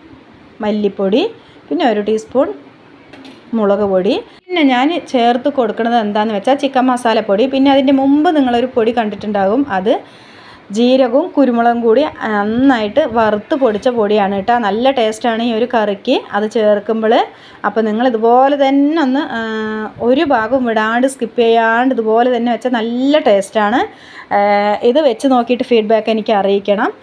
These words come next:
കമൻസ് ആയിട്ട്. അപ്പോൾ ദാ ഞാൻ ആ ഒരു മിക്സിലേക്ക് നമ്മുടെ കഴുകി വെച്ച ചിക്കനും ചിക്കൻ്റെ പാർട്സൊക്കെ ഇതിലുണ്ട് കേട്ടോ,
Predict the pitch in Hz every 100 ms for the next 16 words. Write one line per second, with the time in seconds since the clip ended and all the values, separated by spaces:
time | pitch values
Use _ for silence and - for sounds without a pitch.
0 | - - - 220 214 214 226 202 196 190
1 | 370 453 - - - 190 208 269 233 196
2 | 208 403 - - - 226 226 220 349 440
3 | 247 233 - 240 226 262 302 233 226 226
4 | 302 - - - - 233 233 247 240 262
5 | 269 269 233 - 226 262 262 254 240 254
6 | 262 233 - 269 254 220 208 196 196 214